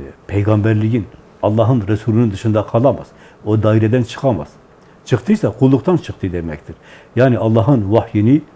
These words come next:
taşıyıp Allah'ın Resulüne Resul olmak zorundadır mümin. Buna mecburdur. Allah Vel Asr suresinde buyurduğu gibi, evet, bütün insanlar hüsrandadır. İman edenler, salih amel işleyenler,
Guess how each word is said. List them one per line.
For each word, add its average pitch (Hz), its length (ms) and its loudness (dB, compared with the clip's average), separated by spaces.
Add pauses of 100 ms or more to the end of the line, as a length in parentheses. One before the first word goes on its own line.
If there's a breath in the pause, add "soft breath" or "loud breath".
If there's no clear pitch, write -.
(160)
taşıyıp 117 480 0 (300 loud breath)
Allah'ın 120 500 4
Resulüne 110 560 2
Resul 110 300 0
olmak 113 340 0
zorundadır 110 480 0
mümin. 82 360 -8 (480)
Buna 110 200 2
mecburdur. 110 600 0 (2500 loud breath)
Allah 113 360 2 (120)
Vel 107 180 0
Asr - 240 -2
suresinde 104 640 -4
buyurduğu 110 380 2
gibi, 104 300 0 (460 loud breath)
evet, 82 200 -10
bütün 104 440 0
insanlar 101 520 -2
hüsrandadır. 113 600 -2 (360 loud breath)
İman 104 300 0
edenler, 113 520 0
salih 101 400 -4
amel 107 240 -2
işleyenler, 113 480 -2